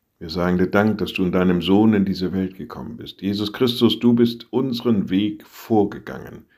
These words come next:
Wir können dir nachfolgen. Wir dürfen auf dich vertrauen und können aus dir unsere Kraft ziehen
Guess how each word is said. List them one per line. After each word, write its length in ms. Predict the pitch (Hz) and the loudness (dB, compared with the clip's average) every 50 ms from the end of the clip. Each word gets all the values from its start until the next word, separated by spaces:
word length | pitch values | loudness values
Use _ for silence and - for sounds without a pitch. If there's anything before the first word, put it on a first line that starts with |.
| _ _ _ _ _ _ _ _ _ _ _ | _ _ _ _ _ _ _ _ _ _ _
Wir 400 | 90 95 101 113 127 127 123 120 | -2 2 4 4 4 4 2 -2
können 400 | 120 - 110 110 113 113 107 101 | -2 -2 2 4 4 4 2 2
dir 220 | 92 101 104 101 95 | 0 0 0 0 2
nachfolgen. 680 | 95 95 95 98 - - - - 69 67 65 - 78 | 0 0 -2 -2 -6 -10 -12 -10 -10 -10 -10 -10 -6
Wir 100 | 85 87 | -6 -6
dürfen 400 | 80 - 113 120 131 127 - 127 | 0 4 4 4 4 2 0 -2
auf 140 | 110 - - | -2 -2 0
dich 200 | - 120 117 - | -2 -4 -2 0
vertrauen 760 | - 107 - - - 98 104 117 131 135 135 120 117 117 - - - - _ _ | -2 -2 -2 -2 2 4 6 6 6 4 4 2 -2 -2 -6 -12 -20 -20 _ _
und 160 | _ 98 95 98 | _ -6 -6 -4
können 320 | - 107 104 107 104 101 | -2 -2 -2 0 -2 -2
aus 300 | 71 92 95 92 - - | 0 0 0 -2 -2 -4
dir 280 | - 113 110 101 95 82 | -4 -2 0 0 0 0
unsere 340 | 71 82 80 - 78 80 80 | -2 -4 -6 -6 -8 -8 -10
Kraft 540 | - - - 104 110 113 - - - _ - | -8 -8 -6 -6 -6 -8 -10 -14 -16 _ -14
ziehen 640 | - - - 113 101 92 78 117 135 90 120 - | -12 -8 -6 -4 -2 -2 -2 -2 -4 -6 -8 -10